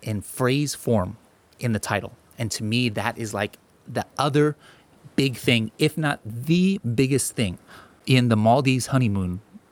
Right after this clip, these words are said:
theory, is that if there's not that many listings that have the keyword, target keyword in phrase form, it's going to help you a lot, all right? So only one other listing had this in phrase form in the title. We were position one hundred,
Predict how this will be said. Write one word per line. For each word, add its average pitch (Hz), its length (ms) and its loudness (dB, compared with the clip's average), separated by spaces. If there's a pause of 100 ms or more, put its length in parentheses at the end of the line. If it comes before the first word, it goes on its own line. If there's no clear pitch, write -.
(500)
theory, 135 300 4
is 104 340 2 (460)
that 104 340 2 (260)
if - 140 -2
there's 104 220 2
not 110 280 2
that 147 140 2
many 135 220 4
listings 110 580 0 (720)
that 113 160 0
have 113 260 0
the 117 80 0
keyword, 123 500 2
target 123 320 -4
keyword 123 300 2
in 101 100 0
phrase 143 300 0
form, 98 380 -4
it's - 180 -12
going 113 300 -2
to 107 120 -2
help - 300 -2
you - 60 -10
a 107 100 -8
lot, 107 240 -2
all 107 60 -2
right? 113 120 0
So 110 160 -2
only 110 200 -4
one 113 280 0
other 143 200 -2
listing 127 300 -2
had 113 280 -2
this 104 160 -2 (300)
in 107 160 0
phrase 120 320 2
form 110 200 2
in 110 60 4
the 147 80 2
title. 92 340 -4 (280)
We 113 160 4
were 107 80 4
position 113 500 0
one 160 200 6
hundred, 101 340 2